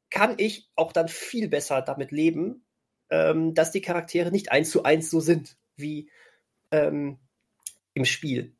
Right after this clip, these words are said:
So, und dann ist für mich viel wichtiger, funktionieren die Charaktere denn im Film an sich? Und da muss ich sagen, ja, tun sie.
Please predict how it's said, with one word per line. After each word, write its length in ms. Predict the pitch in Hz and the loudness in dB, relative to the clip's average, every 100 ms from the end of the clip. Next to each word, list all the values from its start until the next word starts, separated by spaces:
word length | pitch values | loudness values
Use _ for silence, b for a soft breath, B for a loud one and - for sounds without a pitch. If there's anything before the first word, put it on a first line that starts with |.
| _ _ | _ _
So, 420 | - 139 151 - _ | 0 4 4 2 _
und 260 | 175 160 - | 0 0 0
dann 140 | - 247 | 0 0
ist 160 | 247 | -2
für 120 | 202 | -2
mich 180 | 190 - | -2 -6
viel 220 | - 180 | -8 -6
wichtiger, 320 | 185 190 196 185 | -6 -4 -2 -2
funktionieren 500 | 180 - 165 165 165 | -4 -8 -4 -2 -2
die 100 | - | -4
Charaktere 540 | 165 156 - 165 165 | -6 -8 -6 -6 -4
denn 200 | 160 156 | -4 -6
im 140 | - | -10
Film 320 | 160 - 160 - | -8 -2 -2 -2
an 100 | 151 | -6
sich? 460 | 143 175 - - _ | 2 2 2 -8 _
Und 160 | 156 160 | 2 4
da 100 | 190 | 4
muss 160 | 185 | 2
ich 140 | 160 - | -2 -4
sagen, 300 | 147 151 156 | -2 -2 0
ja, 200 | 135 151 | 2 2
tun 220 | 160 151 135 | 2 -4 -4
sie. 220 | 120 | -6